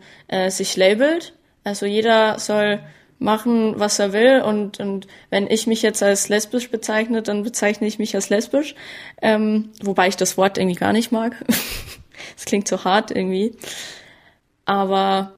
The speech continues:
ja, irgendwie in der Gesellschaft kommt's mir manchmal immer noch so vor, als würde das von einem verlangt werden, dass man sich labeln muss.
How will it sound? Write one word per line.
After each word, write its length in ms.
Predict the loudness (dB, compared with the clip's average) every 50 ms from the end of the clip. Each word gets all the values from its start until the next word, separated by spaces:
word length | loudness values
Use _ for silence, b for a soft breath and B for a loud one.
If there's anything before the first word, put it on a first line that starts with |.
| _ _
ja, 420 | -12 -10 -8 -2 0 2 4 4 4 4
irgendwie 420 | 4 4 6 6 4 4 6 6 6
in 120 | 6 6
der 80 | 4 4
Gesellschaft 1040 | 4 2 2 2 4 4 6 6 6 4 2 0 2 2 2 2 0 -8 -16 -18 -8
kommt's 300 | -4 -4 -2 -2 -2 -2
mir 100 | -2 0
manchmal 440 | 2 0 0 0 -2 -2 -2 0 0
immer 220 | 0 0 0 0
noch 180 | 0 0 -2 -4
so 140 | -6 -8
vor, 540 | -8 -10 -8 -6 -2 0 2 2 2 0 B B B B B B B B B B B B _ _ _ _
als 320 | -4 -4 -2 -4 -6 -2
würde 300 | 0 0 2 2 2 2
das 240 | 2 0 0 0 -2
von 160 | -2 -2 0
einem 240 | 2 2 2 2 0
verlangt 640 | 0 0 0 2 2 2 2 0 0 -2 -4 -2 0
werden, 480 | 2 2 2 0 0 -4 -6 -6 -6
dass 200 | -6 -8 -6 -6
man 140 | -8 -8 -8
sich 240 | -8 -10 -10 -8 -4
labeln 420 | -2 -2 0 0 -2 -4 -4 -2
muss. 420 | 2 2 4 4 2 0 -6 -10